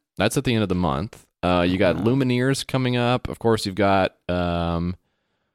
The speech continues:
Speaker 1: the, you got Sesame Street Live. You got, uh, all the Preds games. You got, uh, Ty-, Tyler Perry's Medea's Farewell Play Tour.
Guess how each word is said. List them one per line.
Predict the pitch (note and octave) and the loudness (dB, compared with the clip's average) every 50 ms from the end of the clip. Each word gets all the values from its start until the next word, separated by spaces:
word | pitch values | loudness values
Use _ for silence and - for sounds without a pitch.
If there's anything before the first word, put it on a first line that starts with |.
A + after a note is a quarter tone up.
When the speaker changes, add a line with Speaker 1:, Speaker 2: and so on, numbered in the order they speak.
| _ _ _ _ _ _ _ - | _ _ _ _ _ _ _ -6
Speaker 1:
the, | - F2 E2+ D#2+ D#2 D#2+ | -2 0 2 2 2 2
you | E2+ | 0
got | E2+ D#2 - | 0 -2 0
Sesame | - A2 G2+ - G2+ F#2+ E2+ | 0 -2 -2 0 -2 -4 -4
Street | - - F2+ E2+ D2 | -4 -4 -4 -2 -2
Live. | C#2+ F2 F#2 G2+ G#2+ G#2+ G#2 G#2 G#2 G2+ G2+ G2 F#2 F2 | -2 0 0 0 2 2 2 0 0 0 0 -2 -2 -2
You | E2+ | -2
got, | C#2+ D#2+ D#2+ D#2 - _ _ - | -2 0 -2 -2 -4 _ _ -10
uh, | C2+ C#2+ - | -10 -6 -4
all | - E2 F#2+ F2+ | -2 0 0 0
the | E2+ | -2
Preds | - - - F2 F2 E2+ D#2+ E2 | -4 -4 -2 -2 -2 -4 -6 -6
games. | F#2+ F#2 F2+ F2 F2 E2+ E2+ E2+ E2+ E2 E2 | -4 -2 -2 -2 -2 -2 -2 -2 -4 -6 -6
You | E2 D#2 | -6 -6
got, | D2 E2 E2 D#2+ D#2+ D#2+ D#2+ D#2 - - - - - | -2 -2 0 0 0 0 0 -2 -4 -8 -12 -20 -14
uh, | - D#2+ D#2+ D2+ D2+ D2 - | -10 -8 -6 -4 -6 -6 -6
Ty-, | - - G#2 F2+ - - | -4 -4 -4 -4 -6 -6
Tyler | - A#2 B2+ C#3+ C#3+ | -4 -2 -2 0 -2
Perry's | - - C3 B2+ B2+ B2 A2 | -2 -2 0 0 0 0 0
Medea's | A#2 G#2 G2 F2 G#2 A2+ A2+ A2 - - | 0 -2 -2 0 0 0 0 0 -2 -6
Farewell | - - G#2+ G2+ G2 G2 F#2 F2+ F2 | -4 -2 0 2 2 2 2 2 0
Play | - - - G2+ G#2+ B2+ | -2 -4 -4 -2 -2 -2
Tour. | - - - C#3+ C#3 C#3 C#3 C#3 C#3 C#3 C#3 | -4 -4 -2 -2 0 0 0 0 -2 -2 -4